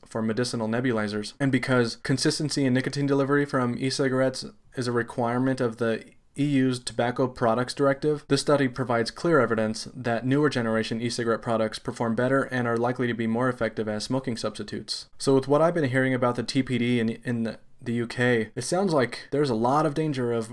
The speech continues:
really good products being banned from the market. So hopefully they see this study and they see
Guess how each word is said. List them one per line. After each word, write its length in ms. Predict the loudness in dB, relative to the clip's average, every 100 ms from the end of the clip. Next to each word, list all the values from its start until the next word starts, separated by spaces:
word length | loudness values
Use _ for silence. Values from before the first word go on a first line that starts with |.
| -6
really 260 | 0 2
good 180 | 2 -2
products 580 | 0 0 0 -2 -8 -14 -18 -10
being 220 | -2 -2
banned 260 | 0 -2 -2
from 140 | -2
the 60 | -2
market. 480 | 0 -2 -2 -6 -2
So 160 | 0
hopefully 640 | 2 2 4 2 2 -2 -6 -18 -16 -4
they 200 | 0 0
see 220 | 0 2
this 180 | 2 0
study 480 | 0 0 0 -2 -6
and 160 | -4 -2
they 100 | -2
see 300 | -4 -2